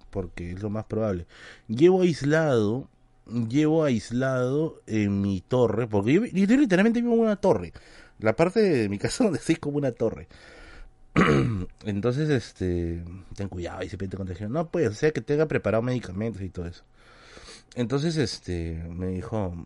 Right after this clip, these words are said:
bueno, lo más probable es que estés contagiado.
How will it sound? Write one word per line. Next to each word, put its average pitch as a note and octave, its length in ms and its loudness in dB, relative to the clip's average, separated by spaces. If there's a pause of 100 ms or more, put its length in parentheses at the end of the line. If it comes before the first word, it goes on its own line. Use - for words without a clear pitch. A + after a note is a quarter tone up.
(120)
bueno, D#2+ 420 -8
lo F#2 100 -6
más A#2+ 180 -4
probable D#3 600 2
es - 120 -10
que - 80 -14
estés - 220 -12
contagiado. D#3+ 760 -2